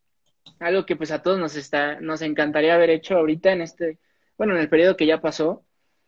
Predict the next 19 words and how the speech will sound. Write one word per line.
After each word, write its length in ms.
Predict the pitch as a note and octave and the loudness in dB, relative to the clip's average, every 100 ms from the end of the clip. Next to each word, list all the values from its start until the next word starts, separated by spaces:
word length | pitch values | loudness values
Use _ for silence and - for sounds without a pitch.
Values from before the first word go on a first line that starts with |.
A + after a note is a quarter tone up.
| _ _ _ | _ _ _
Y, 640 | D#3+ D#3+ D#3 D#3 D3+ D3 | 4 6 6 4 2 0
pues, 240 | - D#3 - | -2 -4 2
claro, 380 | G3+ G#3+ F#3 | 4 6 6
este, 600 | D3+ D3 - D#3+ D#3 D3 | 4 0 -2 0 2 0
se 120 | D3 D#3+ | -2 0
habla 280 | F3 F#3+ | 2 2
de 280 | F3 D#3+ D3+ | 2 2 0
un 120 | D#3 | -4
regreso, 640 | E3+ E3 D#3 D#3+ - G3+ G#3+ - | -4 -4 -4 -6 -8 -10 -12 -8
tal 180 | D#3+ D#3 | -6 -4
vez 160 | D#3 | -6
en 120 | E3+ | -8
agosto, 640 | D3+ C#3 D3 - G3+ A#3 _ _ _ _ - | -10 -10 -12 -8 -6 -6 _ _ _ _ -4
pero 240 | E3 D#3 | -2 0
no, 840 | D#3+ E3 E3+ E3+ E3+ D#3+ D#3+ D3+ D#3 _ _ _ _ - | -2 -2 0 0 0 0 0 -2 -6 _ _ _ _ -4
no 160 | G#3+ | -2
se 120 | A3 | 0
sabe. 300 | F3 F3+ E3 | 2 4 4
Realmente 800 | D#3 D#3+ E3 F3 F3 F3 D#3+ C#3+ | 4 0 -2 -4 -2 2 2 0